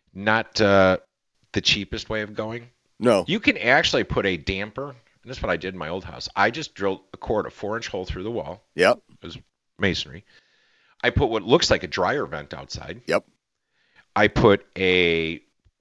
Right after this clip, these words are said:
Speaker 1: damper, which is just gravity, right? It's just
Speaker 2: Sure.
Speaker 1: weighted on the bottom.
Speaker 2: Yep.
Speaker 1: And when the furnace comes on, that is ducted into the, uh, return side of my furnace,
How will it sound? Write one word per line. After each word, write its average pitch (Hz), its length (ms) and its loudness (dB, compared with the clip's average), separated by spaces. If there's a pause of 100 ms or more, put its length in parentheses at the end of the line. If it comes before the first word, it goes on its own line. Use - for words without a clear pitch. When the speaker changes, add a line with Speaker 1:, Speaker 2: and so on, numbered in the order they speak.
Speaker 1:
damper, 123 520 -2 (180)
which 92 180 -10
is 95 60 -8
just - 220 -6
gravity, 92 560 0
right? 95 180 -2 (100)
It's 90 140 -8
just - 140 -2
Speaker 2:
Sure. 95 120 4
Speaker 1:
weighted 90 240 4
on 107 100 2
the 117 80 -2
bottom. 120 420 6 (100)
Speaker 2:
Yep. 202 180 2 (480)
Speaker 1:
And 110 200 2
when 107 120 -4
the 98 80 -2
furnace 135 300 -4
comes 104 300 -2 (100)
on, 95 360 0 (320)
that 98 180 4
is 110 120 -4
ducted 107 460 0
into 104 360 -2
the, 90 340 -2 (380)
uh, 76 280 -4 (220)
return 98 480 0
side 87 340 0
of - 200 -14
my 78 300 -12 (300)
furnace, 156 560 0